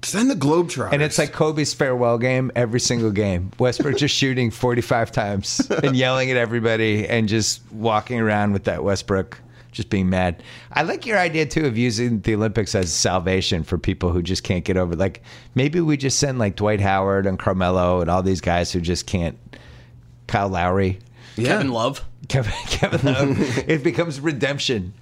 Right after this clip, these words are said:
Speaker 1: Guy, or guys who never won a, r-, like, the, a ring. Maybe it's like a, like a, a, a retirement send-off. Those are the guys that get to
Speaker 2: What do
Speaker 3: Let's
Speaker 2: you
Speaker 3: send
Speaker 2: think of
Speaker 3: Kobe, too.
Speaker 2: What do you think
Speaker 1: Yeah.
Speaker 2: about sending all retired players?
Speaker 1: I love that. That I love.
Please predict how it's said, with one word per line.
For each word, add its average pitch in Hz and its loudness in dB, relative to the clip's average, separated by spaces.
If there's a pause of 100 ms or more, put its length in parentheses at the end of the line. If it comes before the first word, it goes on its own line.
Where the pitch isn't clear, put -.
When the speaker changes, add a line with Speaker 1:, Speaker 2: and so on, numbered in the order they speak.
(120)
Speaker 1:
Guy, 160 2
or 233 0
guys 180 0
who 185 -2
never 156 2
won 123 2
a, 139 0
r-, 90 -4
like, 104 0
the, 101 -2
a 101 0
ring. 104 0 (520)
Maybe 117 2
it's - -4
like 107 0
a, 104 0 (360)
like 101 -4
a, 101 2
a, 92 0
a 95 0
retirement 104 0
send-off. 104 -2
Those 104 -2
are 98 -2
the 98 -4
guys 92 -2
that 92 -8
get 92 -4
to 92 -6
Speaker 2:
What 151 2
do - -
Speaker 3:
Let's 196 2
Speaker 2:
you 247 0
Speaker 3:
send 359 2
Speaker 2:
think - 0
of - -2
Speaker 3:
Kobe, 143 0
too. 135 -4 (200)
Speaker 2:
What 143 2
do 180 0
you 196 -4
think 220 2
Speaker 1:
Yeah. 208 -2
Speaker 2:
about 185 0
sending 170 -2
all 131 2
retired 139 -2
players? - -10 (120)
Speaker 1:
I 98 0
love 107 0
that. - -4
That 110 0
I 107 0
love. 98 -2